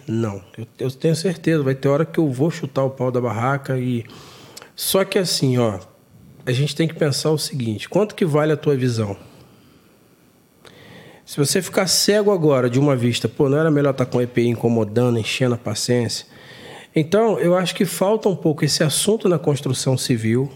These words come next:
falta. Falta conti-, conscientização, falta ter preço adequado, porque tem,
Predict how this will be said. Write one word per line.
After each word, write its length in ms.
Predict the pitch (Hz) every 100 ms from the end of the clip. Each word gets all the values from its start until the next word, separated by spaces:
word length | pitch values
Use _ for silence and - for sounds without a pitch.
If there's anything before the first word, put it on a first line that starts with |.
| -
falta. 600 | - - 117 123 123 123 - - - - -
Falta 320 | 151 160 160
conti-, 480 | 147 160 147 101 - -
conscientização, 840 | 170 170 156 139 135 123 - 131 131 -
falta 340 | - - 196 196
ter 180 | 180 185
preço 500 | 185 180 175 - 139
adequado, 500 | 131 131 127 131 123
porque 320 | 123 - 135
tem, 300 | - 175